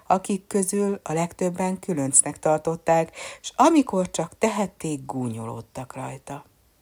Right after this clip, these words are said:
"Na, Miskó, hányat szólt a kakuk reggel? Megszámoltad? Vagy aludtál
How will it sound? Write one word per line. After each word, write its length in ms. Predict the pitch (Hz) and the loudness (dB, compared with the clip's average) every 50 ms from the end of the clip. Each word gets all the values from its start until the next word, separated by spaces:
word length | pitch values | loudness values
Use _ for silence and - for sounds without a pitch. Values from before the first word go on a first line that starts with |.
| _ _ _ - - - _ _ | _ _ _ -20 -20 -20 _ _
"Na, 280 | - 202 208 233 269 349 | -2 6 10 10 10 10
Miskó, 760 | 302 226 185 185 - - - - - - - - - - - _ _ _ _ - | 10 6 4 4 4 2 2 -2 -4 -4 -4 -4 -8 -10 -14 _ _ _ _ -2
hányat 680 | - 165 175 202 240 320 359 330 262 196 180 180 - | 6 8 10 10 10 10 8 6 4 4 4 2 2
szólt 440 | - - 175 165 165 160 156 147 170 | 2 4 6 6 6 6 6 4 2
a 100 | 170 170 | 2 2
kakuk 420 | - 170 160 - 160 156 151 - | 2 0 0 2 0 -2 0 2
reggel? 720 | 151 143 139 139 131 127 139 135 131 135 143 156 180 180 - _ - _ _ _ _ _ _ - | 2 4 4 2 0 -2 0 2 4 4 4 4 2 0 -4 _ -20 _ _ _ _ _ _ -8
Megszámoltad? 1300 | 139 127 120 - - - - 131 127 123 123 123 127 123 139 151 202 233 233 - - 185 156 135 123 127 - - _ - - - - - - - | -6 -6 -4 -2 0 0 0 0 0 0 0 0 0 2 2 4 4 2 0 0 -2 -2 -2 -2 -6 -10 -14 -20 _ -20 -18 -18 -18 -16 -6 0
Vagy 160 | - 151 - | 0 2 4
aludtál 680 | - 165 180 240 294 - - - 277 220 175 160 - | 6 8 8 8 8 8 6 8 10 10 10 8 4